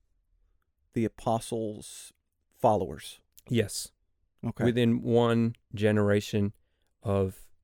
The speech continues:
Speaker 2: people living at that time.
Speaker 1: I, w-, this is a lot of numbers that are swirling around in my head and probably in the heads of those who are listening as well, but I,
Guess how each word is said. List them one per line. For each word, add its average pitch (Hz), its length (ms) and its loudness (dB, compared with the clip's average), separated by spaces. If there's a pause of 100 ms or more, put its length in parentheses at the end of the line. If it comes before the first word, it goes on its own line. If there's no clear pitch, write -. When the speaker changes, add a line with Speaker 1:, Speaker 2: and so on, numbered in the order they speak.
(340)
Speaker 2:
people 104 340 -4
living 98 340 0 (260)
at 104 60 -6
that 104 180 -6
time. 98 280 -6 (440)
Speaker 1:
I, 147 120 4
w-, - 640 -8
this 151 240 -4
is 131 100 -6
a 131 40 0
lot 127 180 4
of 127 60 2
numbers 127 320 2
that 110 120 -8
are 113 60 -6
swirling 123 380 2
around 110 200 0
in 104 100 -2
my 110 160 0
head 151 340 -6 (120)
and 110 240 -4
probably 113 320 -2
in 110 60 -2
the 107 80 -4
heads 113 320 -4
of 110 320 -10
those 113 220 0
who 120 100 -6
are 104 40 -2
listening 110 400 -2
as 101 140 -4
well, 110 260 -2
but - 140 -4
I, 127 60 -4